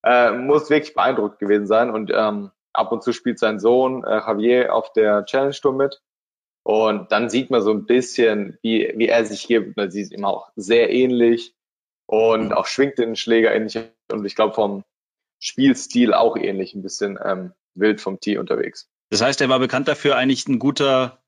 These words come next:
Speaker 2: Rettungsspieler zu sein, weil er ansonsten immer,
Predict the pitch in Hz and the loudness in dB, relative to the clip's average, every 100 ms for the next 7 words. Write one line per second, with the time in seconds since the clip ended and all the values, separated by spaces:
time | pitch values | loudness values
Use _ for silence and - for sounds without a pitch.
0 | _ 104 135 139 113 - - 117 110 - | _ -6 -4 -2 -2 -2 0 0 0 -2
1 | 113 107 117 139 131 123 117 123 123 - | -2 0 0 0 0 0 0 -2 -2 -4
2 | 123 123 120 117 | -2 2 2 0